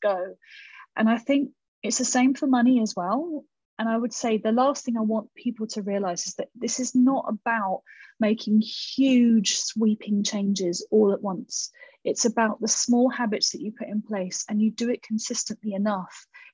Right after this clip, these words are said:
it will eventually make bigger changes. So it's working on your mindset, it's paying off your debt piece by piece, it's building your savings bit by bit. Doing it small and gradual eventually leads to bigger results. And it's exactly the same as how I've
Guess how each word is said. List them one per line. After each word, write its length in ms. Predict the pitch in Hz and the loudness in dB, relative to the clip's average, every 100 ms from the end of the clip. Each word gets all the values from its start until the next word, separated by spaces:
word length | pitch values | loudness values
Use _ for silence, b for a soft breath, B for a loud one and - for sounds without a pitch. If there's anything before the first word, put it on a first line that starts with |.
| - | -2
it 160 | 220 | -2
will 200 | 208 220 | 2 2
eventually 640 | 220 190 214 220 - 214 202 | 2 2 0 0 -4 -2 -2
make 340 | 202 180 - | -2 -4 -4
bigger 220 | 190 185 | -2 -2
changes. 560 | 185 208 196 190 151 - | -2 0 0 0 -2 2
So 240 | 196 190 190 B B B | 4 4 2 B B B
it's 180 | 202 - | -6 4
working 400 | 226 226 - 214 | 6 6 2 0
on 100 | 202 | 2
your 120 | 196 | 2
mindset, 500 | 190 196 190 185 175 - | 2 2 0 -2 -6 -6
it's 160 | 202 - | -8 -4
paying 300 | - 220 214 | 2 6 6
off 160 | 196 - | 4 0
your 100 | 196 | 0
debt 220 | 185 - _ 156 | -2 -4 _ -12
piece 180 | 185 | -10
by 180 | - 175 - | -6 -6 -6
piece, 300 | - 170 - | -6 -4 -4
it's 120 | - - | -8 0
building 500 | 220 220 220 208 196 | 4 4 4 2 2
your 160 | 185 | -2
savings 500 | - 175 175 170 175 | -2 -4 -4 -6 -6
bit 160 | 175 - 170 | -8 -6 -4
by 120 | 175 | -4
bit. 240 | 165 151 - B B B _ _ _ _ _ 214 | -2 -4 -6 B B B _ _ _ _ _ -6
Doing 380 | - 240 262 254 | 4 8 8 8
it 160 | 240 - _ | 6 2 _
small 680 | - - 233 233 233 233 226 | -6 4 6 8 8 6 4
and 140 | 214 196 | 2 2
gradual 540 | 220 214 208 208 190 | 4 2 2 0 0
eventually 720 | 196 196 208 220 - 220 196 196 | 0 0 2 2 2 0 0 2
leads 440 | 202 202 196 - | 2 2 0 -4
to 140 | - 185 | -6 2
bigger 340 | 196 185 180 | 2 4 2
results. 420 | 180 175 185 - | 0 0 0 0
And 60 | - | -8
it's 80 | - | -6
exactly 420 | 214 247 - 226 | -2 -2 -2 -10
the 80 | 240 | -8
same 260 | 226 208 196 | -4 -4 -4
as 80 | |
how 240 | - 202 190 | -4 0 2
I've 160 | 185 | 0